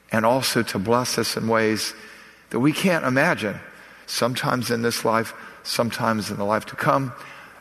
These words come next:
and sometimes in what you do through us for generations. We see all this in the book of Ruth, Lord. Help us take encouragement from it.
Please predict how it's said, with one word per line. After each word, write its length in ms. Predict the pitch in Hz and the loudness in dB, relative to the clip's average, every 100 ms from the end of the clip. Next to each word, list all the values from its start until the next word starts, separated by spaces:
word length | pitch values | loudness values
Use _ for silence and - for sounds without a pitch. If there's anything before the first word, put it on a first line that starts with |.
| - | -12
and 80 | 107 | -4
sometimes 720 | - 165 175 127 113 113 - - | 2 2 2 0 0 0 -4 -4
in 160 | 110 | -2
what 160 | 110 120 | 0 0
you 160 | 107 101 | 0 0
do 200 | 110 107 | 0 -2
through 380 | - 123 117 | -2 0 2
us 360 | 107 104 - - - - - | 2 2 0 -8 -10 -20 -20
for 280 | - 104 95 | -4 -2 0
generations. 920 | 107 110 101 101 95 - 80 80 - - - - - - - - | 2 2 2 2 0 -2 -4 -8 -10 -12 -20 -18 -18 -20 -20 -6
We 80 | 107 | -2
see 280 | - - 135 | 0 4 4
all 160 | 117 | 4
this 220 | 110 104 107 | 2 -2 -4
in 40 | |
the 80 | 98 | -2
book 200 | 107 - | -2 -2
of 120 | 90 | -2
Ruth, 280 | 98 95 - | -2 -4 -4
Lord. 220 | 95 87 - - - - | -4 -4 -10 -20 -20 -10
Help 260 | - 123 - | -2 0 2
us 200 | 117 - | 2 2
take 400 | - 117 - - - - - | 0 0 -2 -16 -20 -10 -4
encouragement 800 | 101 - - 110 92 - 104 | -2 0 2 2 2 -4 -4
from 300 | - - 92 | -2 0 2
it. 100 | 95 | 0